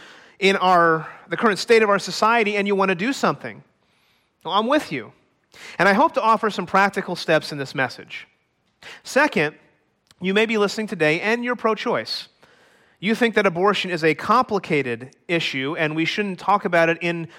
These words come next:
simplistic categories. I understand your concern, and I hope that you will consider some of the points I offer today.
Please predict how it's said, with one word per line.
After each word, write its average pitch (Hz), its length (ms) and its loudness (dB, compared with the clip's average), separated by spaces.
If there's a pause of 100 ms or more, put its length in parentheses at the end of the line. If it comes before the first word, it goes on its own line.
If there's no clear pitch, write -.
simplistic 175 580 -4
categories. 127 840 -2 (840)
I 165 180 0
understand 202 420 -4
your 208 80 -6
concern, 165 560 -6 (560)
and 175 100 4
I 208 60 4
hope 254 260 2
that 220 100 -6
you 226 140 -4
will 226 120 4
consider 196 500 -2
some 185 200 -4
of 165 60 -4
the 160 60 -2
points 175 360 -2
I 151 80 2
offer 147 280 0
today. 120 440 -4